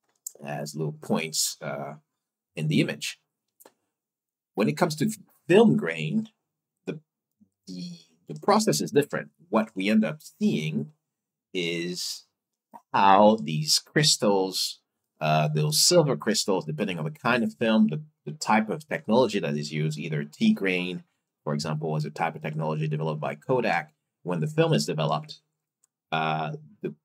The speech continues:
the structure, the crystalline structure inside the, the film, inside the, uh, emulsion, uh, registers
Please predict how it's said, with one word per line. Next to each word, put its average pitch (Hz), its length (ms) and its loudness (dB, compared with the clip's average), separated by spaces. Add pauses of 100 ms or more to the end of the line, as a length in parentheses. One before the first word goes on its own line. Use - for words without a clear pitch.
the - 100 -6
structure, 139 540 0
the 156 100 -6
crystalline 151 520 -2
structure - 540 -4
inside 85 720 -2
the, 69 460 -8
the 73 80 -10
film, 90 420 -2
inside 78 380 -6
the, 73 220 -2
uh, 71 100 -8
emulsion, 85 640 -4 (440)
uh, 98 280 4 (680)
registers 113 800 2